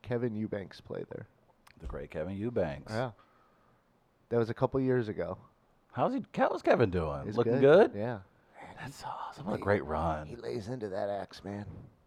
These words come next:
Speaker 1: Mm.
Speaker 2: What a good run. He probably, I don't know how he was paid out, but that's, what a great gig he had
Speaker 1: Do
Speaker 2: for
Speaker 1: you
Speaker 2: a long,
Speaker 1: prefer
Speaker 2: long time.
Speaker 1: Branford Marsalis or
Speaker 2: I'm a Branford
Speaker 1: Kevin
Speaker 2: Marsalis guy.
Speaker 1: Eubanks?
Speaker 2: And this is not to knock Kevin Eubanks.
Speaker 1: Uh-huh.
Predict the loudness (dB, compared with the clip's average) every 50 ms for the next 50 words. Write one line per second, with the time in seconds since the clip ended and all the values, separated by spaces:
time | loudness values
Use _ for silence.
0 | _ _ _ _ _ _ _ _ -14 -12 -12 -12 -14 _ _ _ _ -2 0 0
1 | 0 0 2 4 4 4 4 4 4 4 4 6 4 4 2 0 0 0 2 2
2 | 2 4 4 4 4 4 2 0 -2 -6 _ _ _ _ _ -8 -6 -2 2 4
3 | 6 8 8 8 8 8 8 6 2 0 -4 -4 -2 0 2 4 4 4 4 4
4 | 4 2 0 -4 -4 -2 0 0 0 0 -2 -8 -20 -20 _ _ _ _ _ _
5 | _ _ _ _ _ _ _ _ _ _ _ _ _ _ _ _ _ _ 2 6
6 | 6 6 6 6 4 4 4 2 2 0 2 2 2 2 2 0 2 4 4 4
7 | 4 6 4 4 6 8 10 12 12 12 12 12 12 12 12 10 10 10 8 8
8 | 6 4 0 -2 -2 0 0 -2 0 2 4 4 6 4 4 2 0 0 2 2
9 | 0 0 0 0 2 4 4 4 4 4 2 0 -2 -8 -10 -6 -2 -2 0 0
10 | 0 -2 -2 -4 -8 -10 -10 -6 -4 -4 -4 -4 -4 -4 -2 2 2 2 2 2
11 | -2 -2 -2 0 2 2 4 2 2 0 -2 -4 -2 -2 -2 -2 0 0 0 0
12 | -2 -4 -6 -6 -6 -4 -2 0 0 0 -2 -4 -4 0 0 2 0 0 -2 -2
13 | -2 -2 0 0 2 4 4 4 4 4 4 2 0 -2 -6 -10 -16 -18 -18 -16
14 | -16 -16 -18